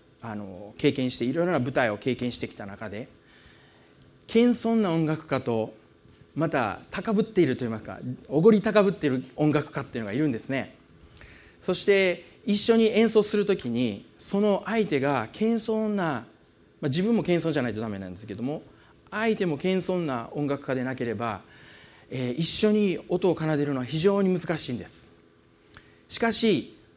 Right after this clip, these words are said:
私たちが謙遜を学ぶならば、それはどういうことかというと、我を忘れて、私たちのエゴ、私たちの思いを忘れて、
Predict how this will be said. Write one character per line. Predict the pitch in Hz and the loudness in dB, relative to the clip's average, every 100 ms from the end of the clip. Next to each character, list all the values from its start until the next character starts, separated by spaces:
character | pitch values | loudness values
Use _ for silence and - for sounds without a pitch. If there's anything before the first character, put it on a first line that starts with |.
| - | -10
私 | 185 254 247 | -2 0 0
た | 208 | 0
ち | 170 | -2
が | 147 | -4
謙 | 127 - 208 208 202 196 | -6 -4 -2 -2 -4 -6
遜 | 185 | -4
を | |
学 | 175 180 165 | -6 -6 -8
ぶ | |
な | 139 | -8
ら | 120 | -10
ば、 | 92 113 98 - _ _ _ - | -10 -12 -12 -18 _ _ _ 2
そ | 220 | 6
れ | 208 | 6
は | |
ど | 165 233 | 6 2
う | |
い | |
う | 262 | 0
こ | 277 | -2
と | - | -4
か | 139 | -6
と | 123 | -6
い | |
う | |
と、 | 120 117 - | -4 -4 -4
我 | 156 233 285 | -6 -2 2
を | 214 127 | 2 2
忘 | 139 - | -2 -4
れ | 147 | -6
て、 | - - - - _ _ _ - - _ _ - | -8 -16 -20 -20 _ _ _ -20 -20 _ _ -8
私 | 180 262 254 | -2 0 2
た | 226 | 2
ち | 165 | 0
の | 139 - | -2 4
エ | 170 | 4
ゴ、 | 151 107 - | 4 0 -4
私 | 156 190 - | -4 -2 0
た | 156 | 0
ち | 117 | -4
の | 107 | -4
思 | 123 135 | -4 -4
い | 107 | -4
を | 98 | -6
忘 | 180 - 262 | -6 -4 -2
れ | 247 - | -4 -4
て、 | - 143 101 | -6 -6 -6